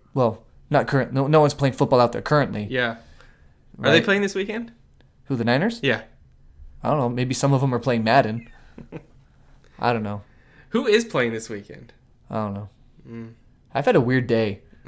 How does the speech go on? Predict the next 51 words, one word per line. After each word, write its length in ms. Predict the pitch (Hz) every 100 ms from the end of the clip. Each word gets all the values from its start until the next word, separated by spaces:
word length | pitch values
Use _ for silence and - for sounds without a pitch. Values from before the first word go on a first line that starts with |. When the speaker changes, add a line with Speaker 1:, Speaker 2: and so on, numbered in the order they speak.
| -
Speaker 2:
Okay. 320 | - 127 127
Speaker 1:
I 80 | 139
don't 140 | 156 180
wanna 140 | 170
get 120 | 143
into 240 | 147 165 180
it, 260 | 180 - - - - -
Speaker 2:
Yeah. 140 | 127
Speaker 1:
but 80 | 147
I've 80 | 180
had 120 | 285
a 60 | 185
weird 260 | 143 151 120
day. 300 | 113 98 - - - - - - - -
Speaker 2:
Me 140 | 156
too. 340 | 175 - 156 123
I 100 | 131
had 160 | 156 160
my 140 | 147
mouth 380 | 123 113 120 123
operated 500 | 107 - 104 104 95
on. 300 | 101 104 123 - - - _ - - -
Speaker 1:
You 80 | 151
made 160 | 185 185
that 120 | 196
sound 220 | 165 143
so 160 | - 143
much, 320 | 143 143 -
like, 340 | 135 127 - - -
more 260 | 147 147 165
intense 360 | 151 160 151
than 100 | 147 139
it 80 |
was. 400 | 113 117 135 165 - -
Speaker 2:
<laughs> 160 | - -
Speaker 1:
Tell 140 | 165
the 80 | 175
people 260 | 190 165
what 80 | 147
really 200 | 147 127
happened. 360 | 120 110 104 143 -
Speaker 2:
Uh, 480 | 113 113 117 110 - 160 156
I 40 |
got 160 | 170 165
two 140 | 185
crowns. 580 | 139 117 117 110 - - -
Speaker 1:
Yeah, 300 | 123 113 104
so 320 | 104 131 127
it's 120 | 135 185
like, 160 | 175
well, 200 | 147 123